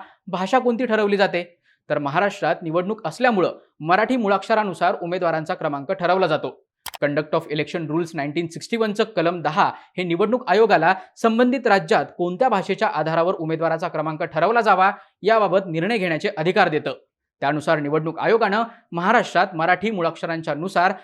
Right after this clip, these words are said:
क्रमांक दिलाय. आता ही गोष्ट समजून घेण्यासाठी पुन्हा एकदा उदाहरण म्हणून हिंगोली लोकसभेच्या ईव्हीएम मशीनचा विचार करूया.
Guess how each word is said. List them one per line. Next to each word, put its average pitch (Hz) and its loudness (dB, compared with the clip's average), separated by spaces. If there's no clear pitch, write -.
क्रमांक 202 2
दिलाय. 147 0
आता 208 4
ही 277 6
गोष्ट 226 4
समजून 233 2
घेण्यासाठी 190 0
पुन्हा 202 0
एकदा 160 2
उदाहरण 208 2
म्हणून 185 -2
हिंगोली 190 0
लोकसभेच्या 175 0
ईव्हीएम 190 -2
मशीनचा 160 -6
विचार 170 0
करूया. 139 -2